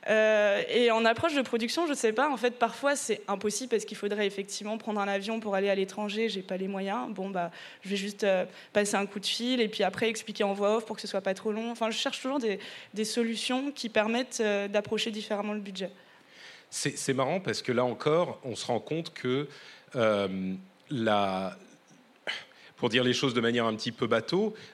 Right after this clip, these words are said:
Speaker 2: euh, si on veut, on peut, quoi. Il y a, j'ai
Speaker 1: Ouais, mais c'est, c'est beaucoup de débrouille, quoi. C'est,
Speaker 2: Oui,
Speaker 1: c'est
Speaker 2: bah
Speaker 1: pas
Speaker 2: oui.
Speaker 1: au-delà de si on veut, on peut, c'est, euh, si on a la bonne idée, on peut.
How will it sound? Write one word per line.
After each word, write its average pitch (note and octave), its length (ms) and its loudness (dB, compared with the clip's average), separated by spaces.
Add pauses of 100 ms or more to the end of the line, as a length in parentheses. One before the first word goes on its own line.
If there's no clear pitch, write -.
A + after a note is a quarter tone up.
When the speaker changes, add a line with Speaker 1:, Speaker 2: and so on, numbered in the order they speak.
Speaker 2:
euh, G#2 240 4 (220)
si - 260 -2
on A#2 120 0
veut, C3+ 140 0
on D#3+ 120 0
peut, D3 220 0
quoi. D#2+ 240 -8 (440)
Il B2 60 -8
y A2+ 80 4
a, G#2+ 420 2 (300)
j'ai A3 100 2
Speaker 1:
Ouais, B3+ 120 6
mais A#3 100 2
c'est, A#3 240 0
c'est B3+ 140 0
beaucoup C4 200 0
de A#3+ 60 -4
débrouille, A3 340 0
quoi. F3 200 -6 (180)
C'est, - 180 0
Speaker 2:
Oui, C#4 120 6
Speaker 1:
c'est C#4 80 4
Speaker 2:
bah D4+ 80 6
Speaker 1:
pas D#4+ 80 6
Speaker 2:
oui. C#4 80 4
Speaker 1:
au-delà C#4 180 4
de D4 60 -6
si - 160 0
on C4+ 80 2
veut, B3+ 100 0
on B3+ 140 2
peut, D4 200 0
c'est, C#4 400 0
euh, A3 220 4 (880)
si - 380 -2
on B3 160 4
a A3+ 80 8
la A3+ 100 6
bonne B3+ 220 4
idée, C4 240 2
on A#3+ 100 -2
peut. G3 200 -2